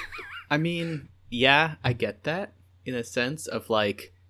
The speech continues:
Speaker 2: we just pick, kinda picked this day as, you know, <laughs> this is the new year, and there's no, like, cosmic event that says this is the new year,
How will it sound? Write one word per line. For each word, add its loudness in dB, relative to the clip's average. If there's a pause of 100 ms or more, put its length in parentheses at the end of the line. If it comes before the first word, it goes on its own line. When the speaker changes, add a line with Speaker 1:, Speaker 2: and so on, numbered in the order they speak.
Speaker 2:
we -8
just -8
pick, 4
kinda 0
picked 0
this 4
day 2
as, -2
you -8
know, -8 (540)
<laughs> -16
this 2
is 0
the 4
new 6
year, 6
and -4
there's -4
no, 0
like, 4
cosmic -2
event -2
that -6 (340)
says -8
this -10
is -12
the -14
new -10
year, -8